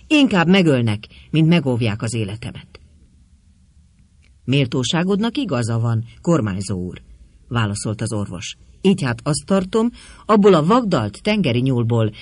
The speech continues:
semmi esetre se egyék, mert túlságosan laktató. A maborjú hús még megjárná, ha nem sült hús volna,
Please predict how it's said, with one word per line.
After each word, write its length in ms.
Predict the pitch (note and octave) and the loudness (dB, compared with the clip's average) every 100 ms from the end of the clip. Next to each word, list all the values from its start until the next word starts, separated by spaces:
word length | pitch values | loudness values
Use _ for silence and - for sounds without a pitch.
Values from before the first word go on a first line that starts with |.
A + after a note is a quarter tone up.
| - | -12
semmi 400 | - C4+ D4+ A3 | 0 2 4 4
esetre 400 | A2+ - G#2 G#2 | 0 -2 -4 -6
se 160 | - G2 | -4 -4
egyék, 520 | A2+ A2+ G#2+ - - | -2 -2 -4 -10 -6
mert 160 | D3 D3 | -4 0
túlságosan 640 | C#4+ D4 B3+ A3 G#3+ G#3 | 2 2 0 -2 -2 0
laktató. 580 | A3+ F#3+ - A2+ G#2 F#2+ - - - | 2 0 -2 -6 -4 -8 -10 -20 -2
A 140 | F#3+ | 4
maborjú 540 | A3+ B3+ B3 C#4 C#4 C#4 | 6 6 4 4 6 4
hús 360 | C4+ C4+ C4+ B3+ | 4 2 2 0
még 180 | C4 | 0
megjárná, 680 | C4+ C#4+ G3+ C#3+ - C#3 D3 C#3+ - | 0 0 2 4 2 2 0 -2 -10
ha 100 | - | 2
nem 260 | F#3+ F#3+ F#3 - | 4 6 2 -2
sült 380 | - C4 A3 - | -2 4 4 4
hús 260 | C3 A#2+ B2 | -2 -2 -2
volna, 360 | A#2+ A#2 A2 | 0 2 0